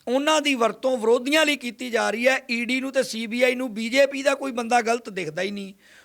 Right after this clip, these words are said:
ਉਹਨੂੰ ਉਹ ਫੜਦੀ ਹੀ ਨਹੀਂ, ਤੇ ਬਾਕੀਆਂ ਨੂੰ ਉਹ ਛਾਪੇ ਮਾਰਦੀ ਰਹਿੰਦੀ ਹੈ। ਜਿੰਨੇ ਵੀ ਮੁੱਦੇ ਉਹਨੇ ਉਠਾਏ, ਚਾਹੇ ਉਹਨੇ ਅੰਮ੍ਰਿਤਪਾਲ ਦੀ ਗੱਲ ਕੀਤੀ ਹੈ,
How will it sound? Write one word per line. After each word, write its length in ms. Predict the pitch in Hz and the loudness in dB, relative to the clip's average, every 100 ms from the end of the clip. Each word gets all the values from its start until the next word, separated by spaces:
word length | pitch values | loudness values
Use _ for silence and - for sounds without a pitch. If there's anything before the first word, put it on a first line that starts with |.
| _ 254 | _ 2
ਉਹਨੂੰ 260 | 302 349 | 4 4
ਉਹ 140 | 349 339 | 4 6
ਫੜਦੀ 420 | 233 208 175 226 | 4 2 0 -2
ਹੀ 60 | |
ਨਹੀਂ, 240 | 233 220 208 - _ _ | -2 -4 -8 -16 _ _
ਤੇ 120 | 269 | 2
ਬਾਕੀਆਂ 500 | 269 240 240 254 302 | 4 2 2 0 2
ਨੂੰ 120 | 302 302 | 4 6
ਉਹ 560 | 294 285 262 240 226 208 | 8 10 8 6 2 -4
ਛਾਪੇ 360 | - 214 226 | -2 2 2
ਮਾਰਦੀ 340 | 214 208 196 226 | 4 2 0 -2
ਰਹਿੰਦੀ 340 | 240 247 240 | -2 0 2
ਹੈ। 200 | 214 190 _ _ _ _ - _ _ | 2 -2 _ _ _ _ -20 _ _
ਜਿੰਨੇ 360 | 156 277 330 370 | -4 0 2 4
ਵੀ 80 | |
ਮੁੱਦੇ 280 | 359 349 294 | 2 0 2
ਉਹਨੇ 180 | 311 302 | 2 2
ਉਠਾਏ, 360 | 302 220 220 233 | 2 2 2 2
ਚਾਹੇ 240 | 254 254 | 4 4
ਉਹਨੇ 220 | 262 254 | 4 2
ਅੰਮ੍ਰਿਤਪਾਲ 560 | 240 240 240 233 240 240 | -2 -4 -6 -2 0 0
ਦੀ 120 | 233 | -2
ਗੱਲ 240 | 220 226 | -2 -2
ਕੀਤੀ 420 | 233 226 214 233 226 | -4 -12 -10 -2 2
ਹੈ, 200 | 214 | 2